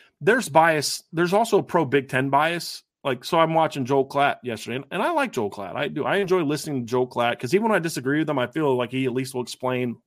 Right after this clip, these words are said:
"Here's why I see it the way I see it." I don't agree with you, but at least there's some rationale. Well, guess where he works? Fox News. Guess who Fox News has as its primary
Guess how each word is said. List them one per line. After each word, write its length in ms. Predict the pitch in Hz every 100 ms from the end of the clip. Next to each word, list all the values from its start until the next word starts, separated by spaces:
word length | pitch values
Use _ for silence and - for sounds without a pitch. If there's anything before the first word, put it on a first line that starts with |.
| _
"Here's 200 | - 139
why 200 | 135 127
I 100 | 113
see 220 | 107 - 120
it 100 | 107
the 60 |
way 100 | 104
I 60 | 92
see 160 | -
it." 80 | - - _
I 140 | 311 294
don't 160 | 247
agree 220 | 180 143 147
with 100 | 139
you, 80 |
but 140 | 135 127
at 100 | 123
least 180 | 127 -
there's 160 | 120
some 100 | 107
rationale. 460 | 107 101 - - - _ - _ _ _ _ _ _ _
Well, 160 | 180 202
guess 240 | 180 196
where 100 | 165
he 120 | 165
works? 340 | 139 78 - -
Fox 360 | - 127 -
News. 260 | 120 87 -
Guess 200 | 156 156
who 80 | 165
Fox 340 | - 147 -
News 220 | 143 131
has 240 | 135 117 110
as 120 | 113
its 120 | 117
primary 640 | - 120 113 110 110 117